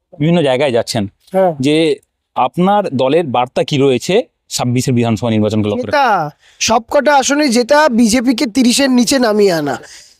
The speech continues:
Speaker 2: যাতে পশ্চিমবঙ্গ বিধানসভায় বিরোধী দলনেতার দলের মর্যাদা বিজেপি না পায়, তার জন্য লড়াই করা। এবং আপনারা লিখে রাখুন,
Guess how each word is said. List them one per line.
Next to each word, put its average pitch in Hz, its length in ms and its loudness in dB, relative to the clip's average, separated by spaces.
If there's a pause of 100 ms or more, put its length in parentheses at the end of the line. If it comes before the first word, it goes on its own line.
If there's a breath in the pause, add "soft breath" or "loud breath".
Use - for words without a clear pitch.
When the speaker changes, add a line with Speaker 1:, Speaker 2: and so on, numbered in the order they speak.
(160)
Speaker 2:
যাতে 269 540 4 (240)
পশ্চিমবঙ্গ 277 640 2
বিধানসভায় 254 840 2 (540 soft breath)
বিরোধী 254 500 2
দলনেতার 262 800 2
দলের 233 460 4
মর্যাদা 254 480 2
বিজেপি 247 420 2
না 196 200 2
পায়, 233 320 2 (280 loud breath)
তার 214 220 0
জন্য 247 240 0
লড়াই 226 320 2
করা। 170 260 0
এবং 226 240 2
আপনারা 240 320 2
লিখে 226 300 0
রাখুন, 302 440 0